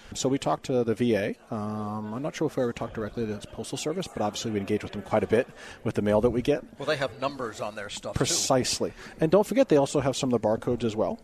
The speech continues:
Speaker 1: Um, so, but, uh, it's an interesting space. And I think the reason we focused so much on what, what the challenge was, because we didn't want to prescribe to industry what was the outcome.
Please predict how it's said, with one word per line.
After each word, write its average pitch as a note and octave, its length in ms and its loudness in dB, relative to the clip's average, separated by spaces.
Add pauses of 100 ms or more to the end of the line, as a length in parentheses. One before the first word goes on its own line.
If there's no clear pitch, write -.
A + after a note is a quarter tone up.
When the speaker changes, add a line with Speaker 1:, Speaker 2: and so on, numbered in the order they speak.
Speaker 1:
Um, A2 280 0
so, A#2 240 2
but, A#2 320 -2
uh, A2+ 460 0
it's B2 160 -6
an C3+ 60 2
interesting C#3 380 -2
space. B2 400 -2 (460)
And C#3 220 2 (200)
I B2+ 60 2
think F#3+ 160 2
the D#3 80 0
reason C#3 240 2
we B2 100 2
focused B2+ 380 0
so C3 100 0
much A#2+ 240 0
on A2+ 200 0
what, A2+ 220 0
what A2 120 -4
the A2+ 60 0
challenge D3 360 -2
was, A#3 300 -2 (400)
because C3+ 180 2
we D#3 80 6
didn't D#3 180 6
want D3 100 2
to - 40 0
prescribe A#2 540 2
to G#2+ 500 -2
industry A2+ 380 -2
what G2 180 -2
was G#2 340 -4 (100)
the A2+ 80 6
outcome. - 360 -2